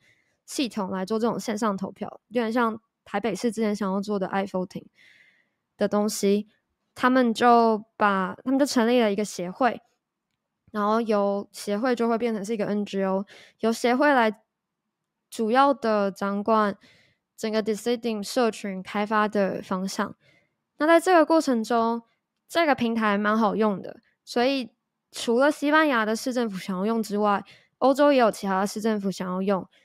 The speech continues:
然后拉丁美洲使用西班牙语的地区也有市政府想用。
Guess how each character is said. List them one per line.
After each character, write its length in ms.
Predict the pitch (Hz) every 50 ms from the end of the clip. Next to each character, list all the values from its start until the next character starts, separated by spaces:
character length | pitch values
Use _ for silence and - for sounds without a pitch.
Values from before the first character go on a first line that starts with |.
| _ _ _ _
然 120 | - 196 196
后 520 | 202 220 220 226 226 226 220 220 220 202 -
拉 180 | 240 247 254
丁 120 | 247 262 262
美 160 | 262 226 202
洲 380 | 180 208 208 202 214 220 220 - -
使 180 | - - -
用 100 | 196 208
西 160 | 208 - 247
班 80 | 247 240
牙 160 | 233 220 214
语 40 | 208
的 80 | 185 -
地 160 | - 233 214
区 260 | - - - 208 202
也 220 | 196 196 190 196
有 420 | 226 233 220 202 180 - - - - _ _ _ _ _ _ _ _ _ _ _
市 180 | - - - 262
政 160 | 240 240 214
府 120 | 202 208
想 200 | 190 - 180 170
用。 240 | 185 214 214 -